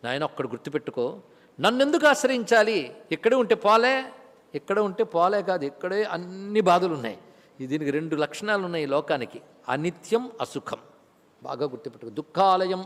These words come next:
అశాశ్వతం." ఆ మాటే మళ్ళీ చెప్తున్నాడు, అనిత్యం, అసుఖం. ఇది రోజు ఈ వాక్యం గుర్తుపెట్టుకుంటే చాలండి.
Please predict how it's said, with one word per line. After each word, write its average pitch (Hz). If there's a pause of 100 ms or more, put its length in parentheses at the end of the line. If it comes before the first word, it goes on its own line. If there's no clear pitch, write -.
అశాశ్వతం." 185 (320)
ఆ 165
మాటే 208
మళ్ళీ 214
చెప్తున్నాడు, 202 (320)
అనిత్యం, 233
అసుఖం. 202
ఇది 151
రోజు 220
ఈ 208
వాక్యం 190
గుర్తుపెట్టుకుంటే 190
చాలండి. 175